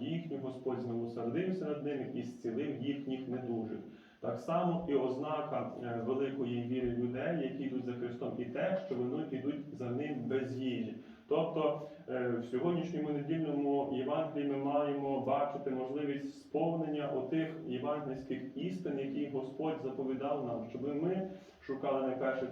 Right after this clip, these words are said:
Царства Божого і правди Його, все інше додасться нам.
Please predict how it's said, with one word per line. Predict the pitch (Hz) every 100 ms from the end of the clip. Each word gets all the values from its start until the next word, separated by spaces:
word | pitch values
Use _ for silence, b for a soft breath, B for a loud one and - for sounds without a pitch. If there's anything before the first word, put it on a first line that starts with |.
| 123
Царства | 131 127 123
Божого | 120 131 175 170 156 156 - B B -
і | 131
правди | 127 135 135 127 127
Його, | 127 147
все | -
інше | 120 135 143 - 131
додасться | 120 123 131 127 120
нам. | 117 110